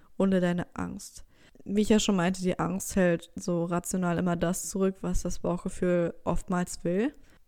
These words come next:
Da musst du dich halt immer fragen, entsprechen deine Zweifel wirklich der Realität? Wie viel ist da dran?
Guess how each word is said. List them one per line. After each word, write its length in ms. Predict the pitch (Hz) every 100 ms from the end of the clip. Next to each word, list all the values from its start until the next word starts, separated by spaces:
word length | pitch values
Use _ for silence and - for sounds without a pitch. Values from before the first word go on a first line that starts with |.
| -
Da 120 | -
musst 200 | 190 196
du 20 | 185
dich 220 | 175 -
halt 120 | 180
immer 200 | 175 180
fragen, 320 | - 170 170
entsprechen 400 | 175 - 185 185
deine 240 | 180 175 175
Zweifel 500 | - 165 185 185 170
wirklich 460 | 180 180 190 - - - - - -
der 140 | 214 202
Realität? 720 | 208 208 214 - 190 175 -
Wie 120 | 185
viel 180 | 190 196
ist 240 | 170 180 -
da 80 |
dran? 520 | 175 170 - 180 170